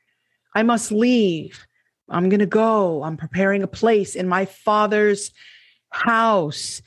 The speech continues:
I'll return and come get you." So even from that moment, if you look back, there was a readiness.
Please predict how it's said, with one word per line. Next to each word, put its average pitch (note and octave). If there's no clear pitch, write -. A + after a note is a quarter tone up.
I'll G#3
return G#3
and F#3+
come G#3
get G#3+
you." -
So A3+
even D#4+
from A3+
that G#3
moment, G3+
if E3
you F#3
look A3
back, E3
there G#3
was G#3+
a G#3+
readiness. G3+